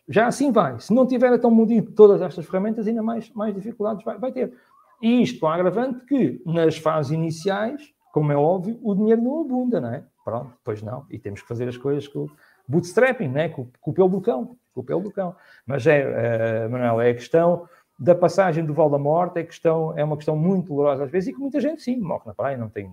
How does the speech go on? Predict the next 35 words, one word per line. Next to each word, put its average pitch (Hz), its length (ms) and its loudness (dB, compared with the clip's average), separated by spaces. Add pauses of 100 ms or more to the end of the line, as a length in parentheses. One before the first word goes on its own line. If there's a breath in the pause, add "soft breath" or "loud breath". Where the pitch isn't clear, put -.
(120)
muitos 113 220 -10
projetos, 123 500 -4
eh, 226 280 -4
morrem, 165 360 0
como 113 200 -10
é 98 40 -10
óbvio, 127 320 -2
não 85 80 -20
é? 117 140 -12
Morrem. 104 360 -6 (420 soft breath)
Eh, 85 240 -10
muitos 90 200 -20
projetos 107 260 -10
morrem. 131 320 0
São 98 220 -10
poucos 170 340 6
aqueles 156 340 2
que - 60 -2
ultrapassam 170 420 2
os 156 100 -6
cinco, 170 220 -2
seis 165 240 -4
anos 165 220 -4
de, 165 180 -4 (300 loud breath)
de 147 120 0
existência. 214 420 0
Há 120 40 -6
estatísticas - 560 -4
sobre, 147 400 2
so-, - 240 -18
sobre 180 340 2
isso. 214 160 -2 (420 loud breath)
Eh, 170 260 6
mas 175 200 2
pronto, 139 260 2